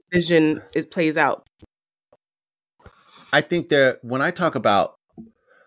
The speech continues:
Speaker 2: the preeminent systems that oppress people, I talk about three things. And this is sort of from the bell hook school of defining
Speaker 1: Come on,
Speaker 2: oppression
Speaker 1: bell
Speaker 2: as
Speaker 1: hooks.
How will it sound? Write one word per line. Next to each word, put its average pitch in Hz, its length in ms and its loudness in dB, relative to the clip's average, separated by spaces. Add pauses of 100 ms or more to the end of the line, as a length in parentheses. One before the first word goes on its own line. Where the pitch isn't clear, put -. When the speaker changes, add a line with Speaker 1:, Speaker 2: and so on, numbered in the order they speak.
(560)
Speaker 2:
the 104 60 -8
preeminent 131 560 -2
systems - 720 -8 (420)
that 101 120 2
oppress - 360 -4
people, 87 500 -10 (320)
I 95 100 -2
talk 90 260 -2
about - 440 -4
three 107 160 2
things. 82 420 -6 (100)
And 92 140 -2
this 92 140 -2
is 92 140 -6
sort 95 160 -2
of 92 60 -8
from 92 140 -4
the 82 60 -2
bell 92 280 4
hook - 240 -4
school 95 500 0 (560)
of 90 540 2 (1040)
defining 107 600 -2 (760)
Speaker 1:
Come 233 180 -4
on, 247 140 4
Speaker 2:
oppression 180 420 6
Speaker 1:
bell - 0 -
Speaker 2:
as 165 100 4 (140)
Speaker 1:
hooks. - 380 -10